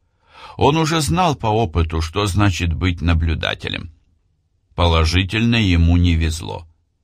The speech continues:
Не ради же удовольствия хотел он побывать в Чехословакии, где ему предстояло воевать и одержать победу над передовым западным отрядом ненавистного славянства –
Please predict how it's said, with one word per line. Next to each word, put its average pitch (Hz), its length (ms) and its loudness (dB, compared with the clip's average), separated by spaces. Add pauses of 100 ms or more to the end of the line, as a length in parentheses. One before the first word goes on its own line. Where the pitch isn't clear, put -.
(580)
Не 95 200 4
ради 170 340 0
же 147 200 -2
удовольствия 104 960 -4
хотел 78 400 -4
он 78 180 -2
побывать 57 500 -8
в - 40 -20
Чехословакии, 57 960 -8 (500)
где 104 320 2
ему 101 220 2
предстояло 85 880 0 (180)
воевать 92 680 2
и 98 40 2
одержать 80 640 0
победу 80 480 -2
над 80 280 2
передовым 80 680 0
западным 73 640 -4
отрядом 76 640 -2 (200)
ненавистного 82 800 2
славянства – 80 1000 -4